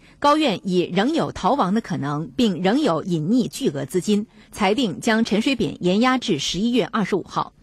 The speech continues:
陈水扁是在二零零八年十一月十二号首度遭到羁押，十二月十二号遭到起诉，十三号和十八号曾两度被裁定无保释放，二零零八年十二月三十号再度遭到羁押。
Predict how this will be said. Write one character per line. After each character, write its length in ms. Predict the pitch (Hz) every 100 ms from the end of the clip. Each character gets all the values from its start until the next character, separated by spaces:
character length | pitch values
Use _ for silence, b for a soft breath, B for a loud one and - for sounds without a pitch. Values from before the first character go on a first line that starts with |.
| _ _ _ b b b b -
陈 140 | 262
水 140 | 302 247
扁 200 | 170 175
是 140 | 220
在 160 | 196 185
二 160 | 233
零 140 | 208 202
零 100 | 208
八 160 | 233
年 220 | 202 160
十 160 | 175 196
一 100 | 233
月 160 | 254 -
十 140 | 190
二 160 | 202 151
号 240 | 151 -
首 240 | - 160
度 160 | 214 214
遭 180 | - 196
到 120 | 165
羁 160 | - 160
押， 200 | 165 - b b b
十 160 | 294
二 100 | 311
月 160 | 247 196
十 140 | -
二 160 | 262 170
号 200 | 170 -
遭 160 | 226
到 140 | 233 156
起 180 | - 127
诉， 300 | - - - b b b
十 160 | 262
三 180 | 320 320
号 180 | 233 160
和 120 | 180
十 160 | - 226
八 180 | 269
号 240 | 294 220 -
曾 200 | - 185
两 280 | 202 151 139
度 160 | 269 185
被 180 | 226 160
裁 240 | - 156
定 180 | 214 147
无 160 | 180 254
保 160 | 160 139
释 180 | -
放， 220 | 151 - - _ _ B B B
二 140 | - 294
零 100 | 277
零 100 | 285
八 140 | 302
年 180 | 220 180
十 140 | -
二 140 | 262 180
月 140 | 156
三 200 | - 285
十 140 | -
号 240 | 131 151 131
再 180 | 277 190
度 180 | 175
遭 160 | - 156
到 120 | 151
羁 180 | - 151
押。 220 | 151 151